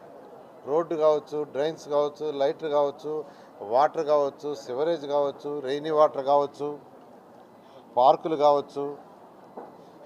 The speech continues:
స్టేడియంస్ కావచ్చు, ఆడిటోరియంస్ కావచ్చు, కమ్యూనిటీ హాల్స్ కావచ్చు, టాయిలెట్స్ కావచ్చు, ఏ సమస్య ఉన్నా మన మిత్రలో పెట్టండి. మన మిత్రలో ఫోటో తీసి పెట్టండి.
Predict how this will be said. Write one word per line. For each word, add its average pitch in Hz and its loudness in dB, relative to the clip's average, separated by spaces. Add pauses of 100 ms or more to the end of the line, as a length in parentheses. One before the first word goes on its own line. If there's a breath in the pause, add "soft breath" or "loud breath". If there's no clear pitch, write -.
స్టేడియంస్ 156 -2
కావచ్చు, 143 -2
ఆడిటోరియంస్ 147 0
కావచ్చు, 139 -4
కమ్యూనిటీ 147 -6
హాల్స్ 147 0
కావచ్చు, 139 -4 (440 loud breath)
టాయిలెట్స్ 160 2
కావచ్చు, 143 0 (520 loud breath)
ఏ 170 2
సమస్య 175 -4
ఉన్నా 160 0 (460 loud breath)
మన 147 4
మిత్రలో 190 2
పెట్టండి. 143 -2 (1160 loud breath)
మన 160 2
మిత్రలో 190 2
ఫోటో 180 4
తీసి 165 -4
పెట్టండి. 143 -2